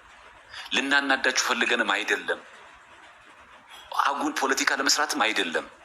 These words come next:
እውነተኛዋ ቤተክርስቲያን እቺ ሰው ነች ብቻ ነው። እግዚአብሔር አምላክ አይበለው። ነገ ደምሮም ቢወጣው ኦርቶዶክስ ትክክል ናት። ተጠራርጎ ከዚህ ውስጥ የማትጠብቁትም ኦርቶዶክስ የምትሉት እዚህ ላይ በጣም የሚያገለግል ሰው ነገ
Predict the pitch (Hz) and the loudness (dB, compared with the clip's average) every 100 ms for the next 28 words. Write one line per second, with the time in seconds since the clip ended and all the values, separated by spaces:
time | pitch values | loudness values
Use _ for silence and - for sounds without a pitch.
0 | - 156 156 151 123 104 87 85 101 101 | -6 0 2 2 0 2 2 2 -2 0
1 | - - - - 78 - - - - - | 0 0 0 0 -2 -4 -2 -2 -2 -10
2 | - - - _ - - - - - _ | -20 -20 -20 _ -20 -20 -20 -20 -20 _
3 | - _ - - - - - - - 151 | -20 _ -20 -20 -16 -4 0 2 2 4
4 | 139 135 135 117 113 160 196 170 196 226 | 4 2 2 2 4 4 4 2 4 2
5 | - 151 147 143 147 - - 156 131 - | 4 4 4 4 4 2 2 0 -4 -10
6 | _ _ _ _ _ _ _ _ - _ | _ _ _ _ _ _ _ _ -20 _
7 | _ - - _ - 165 - 202 226 240 | _ -20 -20 _ -2 0 4 2 2 2
8 | 190 170 151 131 143 165 160 - - - | 2 2 2 2 2 2 2 0 0 -2
9 | - - 101 - - - - - - - | 0 0 0 0 0 0 0 -2 -4 -8
10 | _ _ - - 139 139 165 202 156 123 | _ _ -2 0 2 2 4 2 4 4
11 | 117 117 107 - 202 - - - - - | 4 2 0 -2 -6 0 0 0 -4 0
12 | 196 | 2